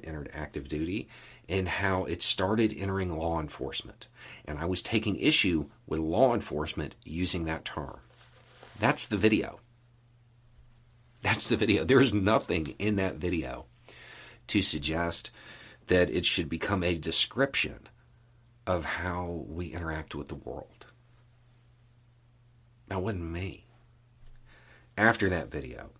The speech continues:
when I would cover something that was good, people who were taking it upon themselves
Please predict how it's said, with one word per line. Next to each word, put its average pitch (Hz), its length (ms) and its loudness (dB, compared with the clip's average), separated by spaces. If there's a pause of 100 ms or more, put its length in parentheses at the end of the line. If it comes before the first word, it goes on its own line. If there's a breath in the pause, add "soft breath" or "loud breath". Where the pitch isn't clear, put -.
(680)
when 87 200 -4
I 85 120 0
would 82 160 -4
cover 90 220 2
something 80 380 -4
that 73 180 -10 (1080 soft breath)
was 92 160 0
good, - 380 -2 (520)
people 107 280 2
who 92 180 0
were 85 140 -2
taking 110 360 0
it 104 60 0
upon 98 320 -4
themselves - 640 -8